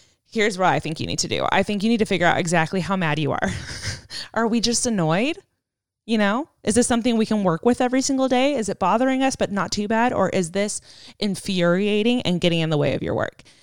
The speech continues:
If it's the latter, because you've been there for two years and because clearly you are a hard worker and doing your job, I think you have every right to call a meeting with the big boss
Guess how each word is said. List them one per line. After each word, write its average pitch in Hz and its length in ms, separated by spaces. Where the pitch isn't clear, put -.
If 269 260
it's 320 180
the 254 160
latter, 202 760
because 190 300
you've 240 120
been 240 120
there 220 100
for 208 120
two 190 140
years 170 280
and 190 100
because 190 240
clearly 196 520
you 180 300
are 160 160
a 165 40
hard 156 260
worker 151 320
and 185 220
doing 160 240
your 175 100
job, 156 340
I 170 120
think 175 240
you 185 100
have 170 220
every 165 340
right 160 300
to - 240
call 151 240
a 165 60
meeting 156 380
with 147 280
the 190 100
big 180 200
boss 143 500